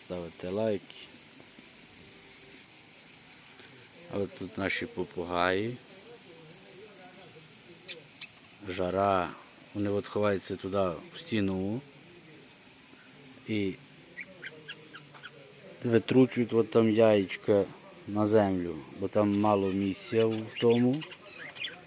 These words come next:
І от вони витручують яйця і немає маленьких попугаїв. Ну, нічого, може будуть.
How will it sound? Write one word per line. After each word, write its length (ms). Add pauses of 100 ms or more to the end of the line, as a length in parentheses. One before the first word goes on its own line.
(200)
І 80
от 240
вони 260
витручують 600
яйця 340
і 80
немає 400
маленьких 600 (1300)
попугаїв. 640 (500)
Ну, 220 (600)
нічого, 440 (240)
може 280
будуть. 440